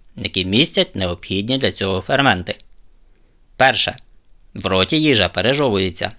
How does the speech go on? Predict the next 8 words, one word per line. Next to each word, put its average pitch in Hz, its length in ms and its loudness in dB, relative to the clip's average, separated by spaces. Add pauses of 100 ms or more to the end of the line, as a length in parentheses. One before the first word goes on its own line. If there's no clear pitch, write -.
(180)
перетворюючись 113 800 2
на 92 120 -2
рідку 92 340 -2
кашку, 101 440 2 (240)
зволожену 95 640 -2
слиною, 101 440 2 (420)
завдяки 98 380 0
чому 151 400 0